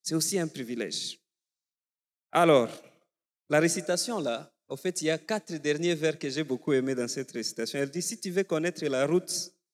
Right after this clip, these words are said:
mon petit, quand tu seras grand, instruis-toi bien, car il en coûte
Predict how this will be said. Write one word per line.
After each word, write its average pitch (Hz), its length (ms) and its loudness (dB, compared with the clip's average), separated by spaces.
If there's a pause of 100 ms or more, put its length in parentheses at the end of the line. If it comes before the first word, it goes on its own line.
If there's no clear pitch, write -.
(160)
mon 131 160 -2
petit, 135 360 -4
quand 143 180 -6
tu 135 140 -8
seras 123 320 -2
grand, 123 280 -6 (460)
instruis-toi 156 800 -2
bien, 127 360 -4 (340)
car 156 220 0 (100)
il 120 140 -2
en 113 120 -4
coûte - 600 -8